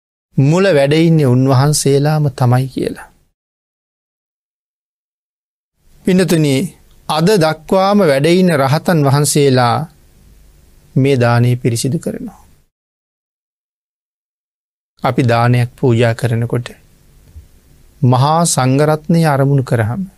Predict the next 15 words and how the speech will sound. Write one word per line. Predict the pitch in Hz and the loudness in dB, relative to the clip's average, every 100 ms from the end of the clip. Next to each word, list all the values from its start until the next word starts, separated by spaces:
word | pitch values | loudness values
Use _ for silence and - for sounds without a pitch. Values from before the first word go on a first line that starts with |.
| _ - _ _ - _ _ _ _ _ _ - - - - _ - - - _ _ - | _ -20 _ _ -20 _ _ _ _ _ _ -20 -20 -20 -20 _ -20 -20 -20 _ _ -8
අපේ | 156 208 | -2 0
අරමුණ | 165 147 180 190 170 | 2 2 2 2 2
පිහිටන්නේ | 135 147 151 175 185 175 127 277 427 - _ _ _ _ _ _ _ - _ - | 0 0 0 2 2 2 -2 -8 -16 -20 _ _ _ _ _ _ _ -20 _ -12
සැරියුත් | - 147 143 151 151 - | -4 0 2 2 0 -2
මුගලන් | 139 127 127 131 - - _ _ _ _ _ _ _ _ - | 0 2 0 -2 -6 -16 _ _ _ _ _ _ _ _ -2
මහරහතන් | 147 147 180 175 190 190 170 | 0 0 0 0 0 0 0
වහන්සේලා, | 147 151 160 151 131 120 113 | 0 0 0 0 0 2 0
අග්‍ර | 135 135 180 | 0 0 -2
ශ්‍රාවකයන් | - - 156 151 147 151 127 | -2 -2 0 0 -2 0 0
වහන්සේලා | 123 131 147 147 123 | 0 0 0 0 -2
ප්‍රධානව | 120 127 123 131 135 131 185 - _ _ _ _ _ _ _ | 0 0 0 0 -2 -6 -12 -18 _ _ _ _ _ _ _
අසූ | - - 160 143 | -4 0 2 2
මහා | 120 131 | 2 0
ශ්‍රාවකයන් | 123 135 123 123 - 139 | 0 -2 -2 -4 -4 -4
වහන්සේලාට. | 143 123 120 233 226 - | -2 -4 -6 -10 -14 -18